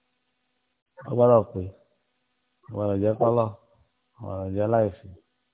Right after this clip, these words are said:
Àníyàn tó là.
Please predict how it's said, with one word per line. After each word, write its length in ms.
Àníyàn 420
tó 200
là. 220